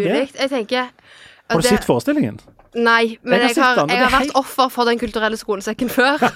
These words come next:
Speaker 1: <laughs> og jeg tenker at det kan vi klare oss veldig fint uten.
Speaker 2: Men, men det, det, hele det der K R F-greiene får sånn, eh, ja, det får jeg, jeg får være helt ærlig, det får jeg også sånn inntrykk at, «Åh, kom igjen, bry dere om noen viktige greier. Ikke bruk tid på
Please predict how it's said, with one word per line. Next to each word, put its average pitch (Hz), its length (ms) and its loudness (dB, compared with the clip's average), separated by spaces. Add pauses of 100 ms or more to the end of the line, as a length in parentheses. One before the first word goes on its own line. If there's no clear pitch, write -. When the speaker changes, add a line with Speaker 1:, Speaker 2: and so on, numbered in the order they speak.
(220)
Speaker 1:
<laughs> - 440 -4
og 247 160 4
jeg 247 180 2 (140)
tenker 233 400 2
at 220 100 -10
det 226 220 2
kan 233 120 -4
vi 233 120 -2 (180)
klare 214 320 0
oss 233 160 -6
veldig 240 400 -2
fint 202 240 -4
uten. 196 380 -4 (600)
Speaker 2:
Men, 202 160 2
men 208 160 0
det, 214 220 2 (340)
det, 185 240 -6
hele 180 240 0
det 196 80 -2
der 185 160 0
K 165 140 -2
R 170 80 -2
F-greiene 160 260 -8
får 160 240 -6
sånn, 165 140 -8 (260)
eh, 156 140 -8 (960)
ja, 120 100 -8
det 139 160 2
får 131 160 4
jeg, 127 140 0
jeg 117 100 -4
får 135 80 -4
være 131 80 0
helt 156 220 -4
ærlig, 107 180 -6
det 127 140 0
får 131 160 2
jeg 127 100 0
også 135 220 0
sånn 135 100 -8
inntrykk 143 240 -8
at, - 160 -20
«Åh, 202 240 0 (160)
kom 185 160 -2
igjen, 160 160 -2
bry 147 160 0
dere 170 220 -4
om 151 100 -6
noen 139 140 -6
viktige 135 260 -10
greier. 131 300 -10 (240)
Ikke - 160 -18
bruk 135 180 -8
tid 123 160 -2
på 127 80 -8